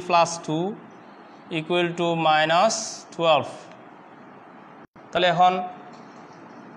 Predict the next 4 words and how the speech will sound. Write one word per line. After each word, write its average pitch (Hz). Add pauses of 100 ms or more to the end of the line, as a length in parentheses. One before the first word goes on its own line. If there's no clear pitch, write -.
(220)
সুতরাং 180 (1000)
y 165
equal 185 (100)
to 196